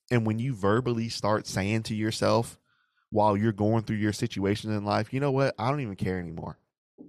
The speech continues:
I just don't care." You're, you're going down. That, that's a sign of you turning. And so wh-, what can happen is,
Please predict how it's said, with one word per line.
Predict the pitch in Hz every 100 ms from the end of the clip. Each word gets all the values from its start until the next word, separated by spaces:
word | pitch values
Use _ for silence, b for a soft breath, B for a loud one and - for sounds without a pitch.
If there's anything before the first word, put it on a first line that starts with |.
| -
I | 104
just | 123 120
don't | 110
care." | 90 90 80 _ b b b b b _ _
You're, | 113 117
you're | 104 110 104
going | 113 110 98
down. | 98 113 - - _ _ _
That, | 107 104 95
that's | 104 117 104
a |
sign | - 104 110 110
of | 98
you | 101
turning. | 110 110 92 - _ _ B B B B
And | 120
so | 127 107
wh-, | 113 127 -
what | 101 120 135
can | -
happen | 107 120 170 117
is, | 98 95 98